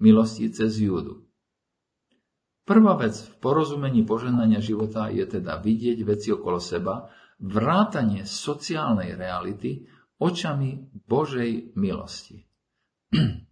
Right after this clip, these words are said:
Tá druhá vec, ktorá je súčasťou požehnania života, je vidieť svoj život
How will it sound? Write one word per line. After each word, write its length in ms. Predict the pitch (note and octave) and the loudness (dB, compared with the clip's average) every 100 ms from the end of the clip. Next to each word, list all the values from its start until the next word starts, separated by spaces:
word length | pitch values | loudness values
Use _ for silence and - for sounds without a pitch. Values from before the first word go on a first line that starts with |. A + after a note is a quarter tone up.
| _ _ _ _ _ _ _ _ _ | _ _ _ _ _ _ _ _ _
Tá 160 | F#2 F2+ | -8 -2
druhá 400 | G2 G#3 D#3 E2+ | 6 6 6 -2
vec, 240 | D#2+ E2 | -8 -12
ktorá 320 | - - F2+ E2+ | -8 -4 -2 -4
je 80 | |
súčasťou 640 | - F3+ F3+ B2+ - E2+ E2 | -4 -4 -4 -8 -6 -6 -6
požehnania 640 | G2+ G#2+ A2 G#2 F#2+ E2 | -4 -2 0 0 -2 -4
života, 560 | F2+ F2 F2 F#2+ B2+ - _ _ _ - | -6 -8 -8 -8 -10 -12 _ _ _ -2
je 160 | F#2+ | 0
vidieť 480 | F2 G2+ F3 F#2 F#3+ | 2 2 0 0 -2
svoj 320 | - G#2 F2+ | -2 -4 -2
život 480 | F#2 A2+ A#2 B2+ - | 0 0 0 -4 -8